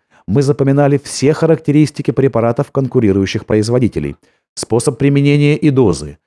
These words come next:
побочные воздействия и эффективность. Поначалу я изо всех сил пытался приноровиться к новой нагрузке, но вымучил только восемьдесят с небольшим баллов. Это меня задело до глубины души,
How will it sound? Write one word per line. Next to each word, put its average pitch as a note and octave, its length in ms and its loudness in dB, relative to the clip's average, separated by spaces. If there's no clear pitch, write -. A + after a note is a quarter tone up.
побочные C3+ 480 0
воздействия C#3 580 2
и C#3+ 260 2
эффективность. G2 760 -4
Поначалу D3 500 2
я C#3+ 160 4
изо C#3 200 2
всех - 380 -2
сил C3 260 0
пытался G#2+ 480 -2
приноровиться G2+ 600 0
к - 80 -14
новой G#2 220 0
нагрузке, A#2+ 540 -4
но B2 160 0
вымучил D#3 400 2
только C3 360 0
восемьдесят D3+ 680 0
с - 40 -10
небольшим G#2 640 0
баллов. F2+ 480 -4
Это A2+ 220 0
меня C3+ 200 2
задело C#3+ 360 2
до B2 140 0
глубины A#2 360 2
души, G#2 460 -6